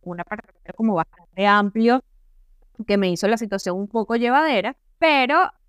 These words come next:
obviamente mi celular era el contacto con el mundo. Y además, como, como empecé un trabajo que era súper demandante, me, o sea, el teléfono era mi acceso al mundo, entonces era todo el mundo escribiéndome por todos lados, pidiéndome algo. Y cuando digo pidiéndome algo, desde mi hermana y que, "Hola, gorda, ¿cómo amaneciste hoy?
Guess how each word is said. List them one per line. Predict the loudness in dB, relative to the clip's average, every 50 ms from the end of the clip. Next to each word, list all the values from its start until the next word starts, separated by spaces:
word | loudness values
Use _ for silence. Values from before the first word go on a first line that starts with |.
| _ _
obviamente | -2 0 2 2 2 2 2 2 0 0
mi | 0 0 0
celular | 0 0 0 0 0 0 2 2 4 4 4 2 0 0
era | 0 0 2
el | 0 0
contacto | -2 -2 -2 -2 -2 -2 -4 _ -6 -8
con | -4 -4 -2 -2 -2
el | -4 -4
mundo. | -2 -2 0 -2 -2 -4 _ _ _ -2
Y | 2 4
además, | 4 6 6 4 4 2 2 0 0 -2 -6 -16 _ _ -2
como, | 0 0 2 2 0 0 -2 _ _ -8
como | -6 -4 -2 -2
empecé | -2 -4 -6 -6 -6 -6
un | -4 0
trabajo | 2 2 2 2 2 0 -2 -4 -4 -6 _ _ -2
que | 0
era | 0 0 0
súper | -2 -4 -4 -2 -2 -2 0
demandante, | 0 0 0 2 2 2 2 2 2 2 0 0 0 0
me, | -2 -2 -4
o | -4 -6 -6
sea, | -4 -4
el | -4 -2
teléfono | -2 -2 -2 -4 -4 -4 -2 0 0 2
era | 2 2 2 2 2 2
mi | 2 0 0
acceso | 0 0 0 -4 -6 -4 0 0
al | 0 2
mundo, | 0 -2 -2 -2 -2 -4
entonces | -4 -2 -4 -4 -2 -4 -8 -8 _ _ _ _ _ _ _ _ -2
era | 0 2 4 4 4 2 -2 _ _ _
todo | 2 4 4 6 4 2
el | 0 0
mundo | -2 -2 0 -2 -2
escribiéndome | -2 -2 -4 -4 -2 -2 -2 -2 -2 -2 -2
por | -2 -4 -4 -4
todos | -2 -4 -2 0
lados, | 2 4 6 6 6 4 2 0
pidiéndome | -2 -2 0 0 0 0 2 2 4 4
algo. | 4 2 2 0 -4 -6 -4
Y | -4 -4 -2
cuando | -2 -2 0 0
digo | 0 -2 -2
pidiéndome | 0 0 0 0 0 0 0 2 2
algo, | 2 2 2 2
desde | 2 2 0 0
mi | -2 -2
hermana | -2 0 0 0 -2
y | -2
que, | 0 0 0 2
"Hola, | 2 2 2 0
gorda, | 0 0 0 0 -2 -2
¿cómo | -2 -4 -4 -2
amaneciste | -2 -2 -2 -2 -4 -6 -8 -8 -6 -4 0
hoy? | 0 0